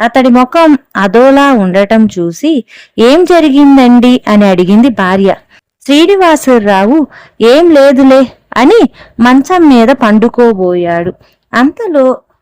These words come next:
బయట తలుపు కొట్టిన చప్పుడు వినిపించింది. శ్రీనివాసరావుకి అప్పుడే నిద్ర పడుతుంది.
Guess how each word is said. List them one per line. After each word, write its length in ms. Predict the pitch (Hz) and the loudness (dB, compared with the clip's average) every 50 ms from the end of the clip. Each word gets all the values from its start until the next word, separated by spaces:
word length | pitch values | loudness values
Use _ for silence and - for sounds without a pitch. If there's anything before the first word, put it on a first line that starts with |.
| _ - | _ -6
బయట 300 | 208 240 247 277 330 - | -2 -2 0 0 0 -2
తలుపు 380 | 381 - 285 247 262 269 262 294 | -2 -2 0 0 0 0 -2 -4
కొట్టిన 420 | 277 - 254 233 220 - 220 214 | -2 -2 -2 -2 -2 -4 -2 -2
చప్పుడు 500 | 226 220 - 226 196 - - 220 262 269 | -2 -2 -2 -4 -6 -4 -4 -2 -2 -2
వినిపించింది. 920 | 269 214 190 185 190 190 202 196 190 185 - - 185 180 175 175 180 - - _ _ _ _ _ _ _ _ - | -2 -2 -2 -4 -4 -4 -4 -4 -4 -4 -6 -8 -8 -8 -8 -8 -8 -10 -14 _ _ _ _ _ _ _ _ -8
శ్రీనివాసరావుకి 1400 | - 269 294 311 359 381 403 392 381 339 311 294 - - 254 220 226 220 208 208 202 190 - 254 277 302 262 220 208 - - | -4 -2 0 0 0 0 -2 -2 0 0 0 -2 -2 -4 -4 -2 -2 0 0 -2 -2 -4 -4 -4 -2 -2 -2 -4 -6 -8 -8
అప్పుడే 460 | 196 202 196 _ - 277 262 285 302 | -8 -8 -6 _ -2 0 0 2 2
నిద్ర 340 | 302 262 214 - - - 214 | 2 2 0 -2 -2 -4 -4
పడుతుంది. 680 | 226 - 190 180 175 180 - 185 180 180 180 180 185 | -4 -2 -4 -4 -4 -6 -8 -8 -8 -6 -6 -8 -8